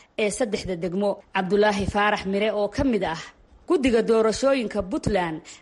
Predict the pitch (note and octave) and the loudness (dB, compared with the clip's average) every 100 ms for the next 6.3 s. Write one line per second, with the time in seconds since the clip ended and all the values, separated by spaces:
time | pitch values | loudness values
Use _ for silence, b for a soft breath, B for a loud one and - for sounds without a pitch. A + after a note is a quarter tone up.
0 | - B3+ C#4 A#3+ F#4 D4 A3+ A#3 A3 A3 | -2 2 2 2 2 4 4 2 0 0
1 | C4 C#4 G3+ F#3+ - F3+ F#3 E3+ - b | 0 0 0 -4 -6 -6 -6 -6 -10 b
2 | b A3 A3 B3 A#3 D4 A#3 F#3+ G3+ F#3+ | b -6 -4 -2 0 0 0 0 -4 -4
3 | G#3 G3+ G3 A3+ A#3 F3+ - G#3+ A3 G3+ | -4 -2 0 2 0 -2 -4 -2 -2 0
4 | B3+ A3 - C4+ A3 G3+ F3 E3 - E3 | -2 -2 -4 -6 -2 -2 -2 -4 -8 -10
5 | - B B A3 C4+ B3+ G#3 G3 G3+ A#3+ | -10 B B 0 2 2 0 0 2 2
6 | G3+ E3+ | 0 -4